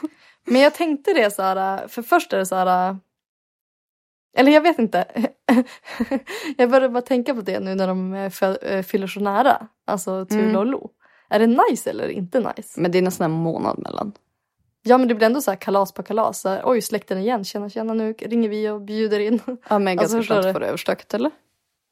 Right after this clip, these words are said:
Speaker 2: Ja, fast det är ju lite härligt att ha det lite separerat, eller?
Speaker 1: Ja, alltså, jag fyller ju också år. Jag fyller år en vecka efter Tula. <laughs>
Speaker 2: Ja.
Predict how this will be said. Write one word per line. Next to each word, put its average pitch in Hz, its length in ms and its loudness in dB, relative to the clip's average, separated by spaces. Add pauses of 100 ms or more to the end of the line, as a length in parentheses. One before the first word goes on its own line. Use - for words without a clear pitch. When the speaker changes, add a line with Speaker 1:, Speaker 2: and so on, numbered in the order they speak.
(800)
Speaker 2:
Ja, 180 360 8
fast 185 180 -4
det 196 80 2
är 190 120 2
ju 180 140 -6 (340)
lite 190 240 -4
härligt 220 460 -2
att 185 100 -2
ha 185 120 0
det - 100 -2
lite 190 200 -8
separerat, - 600 -10
eller? 294 160 -8 (300)
Speaker 1:
Ja, 180 280 4
alltså, 190 420 0
jag 202 260 2
fyller 190 160 -2
ju 180 40 4
också 180 240 -6
år. 190 380 -8
Jag 170 120 -4
fyller 190 160 2
år 170 100 6
en 165 140 0
vecka 175 180 -4
efter 175 240 -6
Tula. - 340 -6
<laughs> - 880 -14
Speaker 2:
Ja. 208 320 4